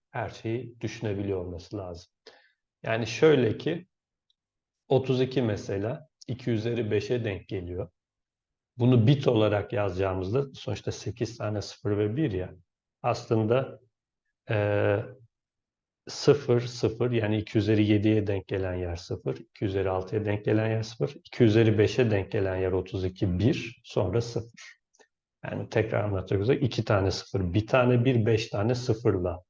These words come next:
aslında, e, escape karakterini gösterebiliyoruz. Dolayısıyla ikilik tabanda, on altılık tabana ya da onluk tabana geçişlere alışmış olmanız lazım. Ama önemli olan şey şu, varsayımım şu ya da en azından,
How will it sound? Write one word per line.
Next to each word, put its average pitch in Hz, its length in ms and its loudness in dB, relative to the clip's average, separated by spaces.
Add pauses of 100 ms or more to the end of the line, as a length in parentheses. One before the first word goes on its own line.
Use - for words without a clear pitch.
(220)
aslında, 92 680 -6 (720)
e, 104 400 -4
escape 104 500 2 (340)
karakterini 92 720 -2
gösterebiliyoruz. 90 1160 -6 (560)
Dolayısıyla 143 440 8
ikilik 151 400 6
tabanda, 101 380 4
on 110 140 4
altılık 104 400 0
tabana 95 340 -2
ya 98 100 -2
da 101 60 0
onluk 101 260 -2
tabana 95 340 -2
geçişlere 101 500 0
alışmış 107 480 0
olmanız 92 320 -2
lazım. 98 260 0
Ama 165 200 6
önemli 170 340 8
olan 127 260 6
şey 107 260 0
şu, 147 300 0 (600)
varsayımım 123 640 4
şu 110 140 -4
ya 101 160 -4
da 98 100 -2
en 98 60 -6
azından, 101 500 -4